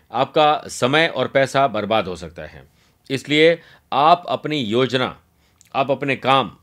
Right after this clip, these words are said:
जो डिसिप्लिन है, मैनेजमेंट है, जो परफेक्शन है, उस पर ख्याल रखिएगा। वर्क प्लेस पर दिन भर की भाग दौड़, ओवरटाइम, कामकाज ज्यादा होने के कारण थकान बढ़ सकती है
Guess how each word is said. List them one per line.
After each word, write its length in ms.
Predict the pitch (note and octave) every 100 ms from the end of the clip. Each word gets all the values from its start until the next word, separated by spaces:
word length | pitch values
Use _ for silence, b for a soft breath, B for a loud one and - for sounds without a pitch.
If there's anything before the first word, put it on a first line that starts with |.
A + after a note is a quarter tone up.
| _ _ -
जो 320 | F#2+ B2 A2+
डिसिप्लिन 560 | A2 B2 C3 D#3+ C#3+ A#2+
है, 80 | F2+
मैनेजमेंट 560 | F#2+ C#3 C3 D3 B2+
है, 180 | A2 E2 b b A2
जो 80 |
परफेक्शन 480 | G#2+ C3+ C3 D3 C#3+
है, 60 | A2
उस 140 | A#2
पर 140 | C3+ C3+
ख्याल 240 | A#2 A2+
रखिएगा। 380 | F#2 E2 D#2 D#2+
वर्क 260 | E2 C3+
प्लेस 220 | C3 D3 C#3+
पर 240 | D3+ C#3+ b b B2+
दिन 180 | F3+ E3+
भर 140 | D#3
की 160 | C3 C#3
भाग 300 | G#2 C3 G#2+
दौड़, 180 | G#2 E2+ _ _ _ _ _ _ -
ओवरटाइम, 440 | C#3 D3+ C#3+ A2 F2
कामकाज 440 | A#2 C#3+ C#3 C#3+
ज्यादा 240 | B2 C#3+
होने 240 | D3+ C3 C3+
के 100 | B2+
कारण 360 | B2+ C3 G2+ D#2+
थकान 300 | A#2 B2 C3+
बढ़ 140 | G2+ G2+
सकती 300 | F#2+ E2 D#2
है 200 | D#2